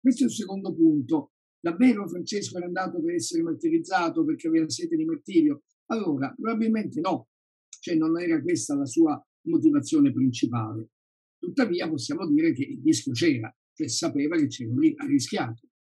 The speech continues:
diciamo, no? Ma probabilmente non è andato lì per farsi martirizzare, ma, mm, come dire, eh, prevalentemente, no? Primariamente per, eh, per predicare Gesù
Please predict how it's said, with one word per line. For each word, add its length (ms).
diciamo, 340
no? 280
Ma 140
probabilmente 600
non 140
è 20
andato 380
lì 140
per 180
farsi 280
martirizzare, 760
ma, 120
mm, 240
come 220
dire, 380
eh, 880
prevalentemente, 920
no? 280
Primariamente 1120
per, 240
eh, 800
per 420
predicare 540
Gesù 240